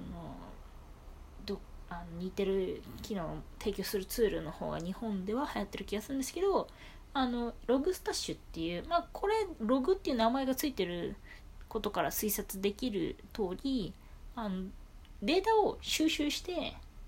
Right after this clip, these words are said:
どこかに、あの、送信するっていうのが基本機能で提供されます。で、あの、どういう時に使うかっていうと、エラスティックサーチ、例えば検索エンジンに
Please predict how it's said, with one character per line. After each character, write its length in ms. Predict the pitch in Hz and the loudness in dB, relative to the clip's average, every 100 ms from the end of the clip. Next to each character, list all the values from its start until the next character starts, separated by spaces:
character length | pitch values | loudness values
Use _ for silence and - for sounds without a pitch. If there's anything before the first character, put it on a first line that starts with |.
| - | 0
ど 120 | 302 | 2
こ 140 | 339 - | 4 2
か 140 | 175 | 2
に、 280 | 196 160 - - - - - - - - - | 0 -2 -6 -10 -16 -16 -18 -18 -18 -16 -10
あ 220 | 185 160 | -6 -6
の、 140 | 139 - | -6 -2
送 200 | 285 294 | 2 4
信 180 | 294 262 | 4 4
す 120 | 269 | 6
る 100 | 311 | 4
っ 40 | |
て 220 | 311 - | 2 -2
い 120 | 135 - | -2 -4
う 60 | - - - | -10 -16 -6
の 100 | 247 | -2
が 180 | 285 - | 2 0
基 140 | - 208 | 0 0
本 180 | 185 170 | 0 0
機 120 | 143 | -4
能 260 | 127 104 - - - - - - - | -4 -6 -8 -12 -12 -12 -14 -10 2
で 320 | 320 311 - - - - - - - - - | 4 4 0 -10 -14 -14 -14 -14 -14 -16 -6
提 160 | 190 180 | -4 -2
供 180 | 160 | -4
さ 140 | 165 143 | -4 -4
れ 80 | - | -6
ま 120 | - | -8
す。 220 | - - | -10 -4
で、 300 | 330 311 - - - - - - - - - - - - - | 0 2 0 -6 -14 -16 -16 -16 -16 -16 -16 -16 -16 -14 -4
あ 360 | 196 175 175 165 | 0 0 -2 -6
の、 380 | 160 165 165 | -6 -6 -2
ど 80 | 240 | 2
う 20 | |
い 40 | 349 | 2
う 20 | |
時 200 | 440 403 | 2 0
に 60 | 190 | -2
使 200 | - 165 | 0 0
う 60 | |
か 80 | 156 | -2
っ 40 | |
て 120 | - - | -6 -6
い 40 | |
う 40 | |
と、 220 | - 175 - | -2 -2 2
エ 60 | 247 | 2
ラ 80 | |
ス 80 | 311 | 2
テ 120 | - | 0
ィ 40 | 392 | -2
ッ 20 | |
ク 80 | - | 2
サ 100 | 359 | 2
ー 80 | 262 | 2
チ、 280 | - 170 - 214 | -2 -4 -4 2
例 100 | 269 | 2
え 20 | |
ば 80 | 190 | 2
検 220 | - 254 | 2 4
索 180 | 285 311 | 4 4
エ 120 | 349 | 2
ン 60 | 285 | 2
ジ 120 | 202 | 2
ン 160 | 170 208 | 0 2
に 240 | 247 147 | 2 0